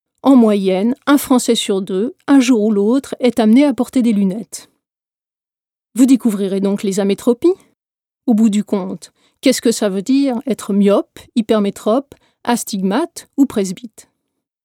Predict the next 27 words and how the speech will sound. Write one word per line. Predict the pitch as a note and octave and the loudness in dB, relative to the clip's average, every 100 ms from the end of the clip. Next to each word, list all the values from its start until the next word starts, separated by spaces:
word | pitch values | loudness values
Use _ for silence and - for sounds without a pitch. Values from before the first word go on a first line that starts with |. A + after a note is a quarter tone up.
| _ _ _ _ _ _ | _ _ _ _ _ _
Cette | - A3+ | -4 -2
partie | B3+ - A3 | -2 -4 -4
très | - D#4+ B3+ | -2 0 0
interactive | A#3 A3 F#3 - C4+ D#4 D#4+ D#4+ _ _ _ - | 0 -2 -6 -2 2 2 2 -4 _ _ _ -6
vous | G#3+ A3 | -2 0
amènera | G3+ G3 F#3+ A#3+ D4 - _ _ - | 0 -2 -2 0 -2 -4 _ _ -6
à | A3+ | -4
tester | G#3+ G#3 - A#3+ C#4 - A3+ | -4 -6 -2 2 2 0 -4
différents | F#3+ D4 - B3+ A#3 A3+ | 0 0 4 4 4 4
instruments | G#3+ - - A3 F#3+ G3 E4+ _ _ _ _ | 0 -4 -4 0 2 0 -2 _ _ _ _
pour | C#4 | 2
vous | B3 | 2
permettre | A3 G3+ A3+ C#4+ B3+ | 2 2 2 2 2
de | A3 | 4
mieux | A3+ C4 | 6 6
comprendre | C4 A3+ - G#3+ A3 C4 - | 4 0 0 -2 2 0 0
le | B3 | 0
fonctionnement | B3+ B3+ - A3+ G#3 G3+ | 2 2 2 2 2 0
de | |
l'œil | F#3+ F#3 A#3 C#4 | 0 0 0 0
et | D4 | -2
surtout | B3+ B3 - G#3+ B3+ | -2 -4 -6 -8 -8
ses | D4+ C#4+ | -4 0
défauts | B3 - A#3+ | 0 0 -2
de | A3 | -2
fonctionnement. | - G3 - A3 A#3 F#3 _ _ _ _ _ _ _ _ _ _ - | -2 -4 -4 -4 -6 -8 _ _ _ _ _ _ _ _ _ _ 0
Enfin, | D4 - A3 G3+ | 0 0 -2 -2